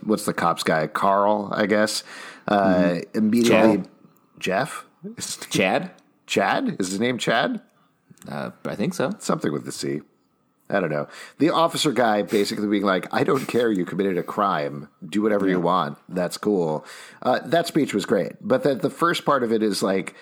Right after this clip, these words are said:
Speaker 1: this is a nothing character that we got, we in the podcast got wrong at the end of the last episode because we couldn't remember it at all. It felt like they overplayed it a little bit there, uh, which bugged me, but i-, they moved on quickly enough that it wasn't a big deal.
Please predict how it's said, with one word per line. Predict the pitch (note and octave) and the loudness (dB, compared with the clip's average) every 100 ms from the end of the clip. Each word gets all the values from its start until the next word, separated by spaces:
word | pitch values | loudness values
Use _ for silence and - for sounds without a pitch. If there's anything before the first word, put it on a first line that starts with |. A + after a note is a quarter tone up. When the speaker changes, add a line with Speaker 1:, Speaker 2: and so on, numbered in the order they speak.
| - _ - | -20 _ -2
Speaker 1:
this | D#3 | 0
is | D#3 B2 | 2 2
a | G#2+ | 2
nothing | G2 A2 - G#2+ F#2 | 2 0 0 -2 0
character | G#2+ G2+ F2+ G2 E2+ | 2 2 0 0 0
that | F#2 F2 G#2 | 0 0 0
we | G#2 G#2 E2+ | 0 0 -2
got, | E2 A2+ G#2 E2+ F2 | 0 0 0 -6 -6
we | F2+ C#3+ A#2+ F#2 F2+ B2 | 0 2 2 0 -2 -4
in | - G2 | -6 -6
the | - _ - | -6 _ -6
podcast | G2+ A2 G2 E2+ D#2+ D#2 - - - - - | -2 -2 0 -2 -2 -4 -8 -14 -20 -18 -2
got | A#2 A2+ F#2+ | 0 0 0
wrong | A2 A2 F#2 | 2 2 0
at | F2 | -2
the | G2 | -2
end | F#2 | 0
of | |
the | F2 | -2
last | F2 F2 A2 | -2 -2 -2
episode | F#2 - E2 | -2 -2 -4
because | F2 F2 | -4 -6
we | E2+ | -4
couldn't | G#2+ E2 | -2 -2
remember | E2+ F2+ E2+ D#2+ | 0 0 0 -2
it | D2+ | 0
at | E2+ | 2
all. | F#2 E2 D#2 - - - - | 2 2 0 -4 -14 -16 -2
It | A#2 | -2
felt | - B2+ A2 | 2 0 2
like | G#2+ - | 0 2
they | G2 F#2 | 0 2
overplayed | G#2 G#2 G2 F#2+ F#2+ F#2 A2+ | 2 2 2 -2 0 2 2
it | A#2 | 0
a | C3 | 0
little | A#2+ C3+ C#3 | 2 2 2
bit | C#3 C#3 | 2 2
there, | D3 C#3 C#3+ D#3+ - - - | 2 2 0 -4 -14 -18 -2
uh, | G#2 F2 | 2 4
which | E2+ - | 2 2
bugged | F#2+ E2+ G#2+ | 0 0 2
me, | A2 A2+ | 2 2
but | A2 - F2 E2+ - | 0 2 2 2 0
i-, | |
they | G#2+ G#2 A2 A#2 | 0 2 4 4
moved | A2+ B2 A2+ | 4 4 4
on | G#2 F2+ | 2 2
quickly | G2 - D#2+ | 0 2 2
enough | D#2 D2 | 2 0
that | D#2+ | -2
it | C#2+ | -2
wasn't | D#2 C#2 | -2 -4
a | |
big | - - - | -6 -8 -6
deal. | - A1+ | -8 -6